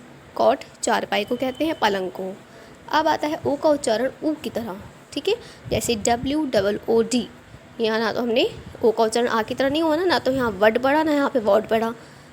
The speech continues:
ठीक है। तो यहाँ पे क्या पढ़ा जाएगा इसे? वुड, है ना, क्या पढ़ा जाएगा? वुड,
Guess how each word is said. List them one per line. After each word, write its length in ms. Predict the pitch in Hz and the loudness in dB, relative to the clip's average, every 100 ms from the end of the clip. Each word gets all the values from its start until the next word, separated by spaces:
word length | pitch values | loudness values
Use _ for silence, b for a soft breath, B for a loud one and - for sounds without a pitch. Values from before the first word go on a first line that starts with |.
| - | -10
ठीक 160 | - 294 | -6 -2
है। 100 | 359 | -2
तो 100 | 285 | 0
यहाँ 180 | 269 240 | 0 0
पे 100 | 262 | 0
क्या 140 | 269 | 0
पढ़ा 180 | 254 285 | 2 2
जाएगा 300 | 277 269 285 | 2 2 4
इसे? 280 | 294 392 480 - - | 2 2 -2 -4 -10
वुड, 540 | 196 202 247 226 - - B B - | -8 0 0 0 -4 -12 B B -4
है 60 | 254 | 0
ना, 80 | 466 - | 0 0
क्या 100 | 254 | 2
पढ़ा 120 | 262 | 4
जाएगा? 300 | 262 269 349 494 - | 4 4 0 -2 -8
वुड, 240 | 254 247 | 0 0